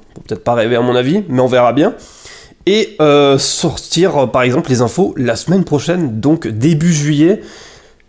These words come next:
Ce qui voudrait dire que le D L C, euh, pourrait sortir fin juillet, mais vraiment fin fin juillet, ou début août. Donc je regarde vite fait là sur mon, euh, agenda.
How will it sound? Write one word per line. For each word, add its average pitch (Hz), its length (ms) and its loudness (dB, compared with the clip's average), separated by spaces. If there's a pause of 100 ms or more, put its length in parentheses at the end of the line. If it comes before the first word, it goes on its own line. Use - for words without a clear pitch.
(120)
Ce - 220 -2
qui 226 200 -2
voudrait 175 360 4
dire 208 320 0
que - 160 -2
le 165 180 4
D 139 120 2
L 143 120 2
C, 240 500 0
euh, 113 420 2 (160)
pourrait 143 180 0
sortir 151 460 -2
fin - 560 -2
juillet, 185 520 2
mais 131 140 4
vraiment 160 380 2
fin 240 320 -2
fin 220 240 2
juillet, 170 440 2 (600)
ou 208 300 2
début 185 380 2
août. - 300 -4 (1600)
Donc 151 160 4
je 113 80 -4
regarde 160 260 4
vite 170 140 0
fait 196 140 0
là 147 120 4
sur 135 240 0
mon, 123 400 2
euh, 110 240 2
agenda. 117 560 0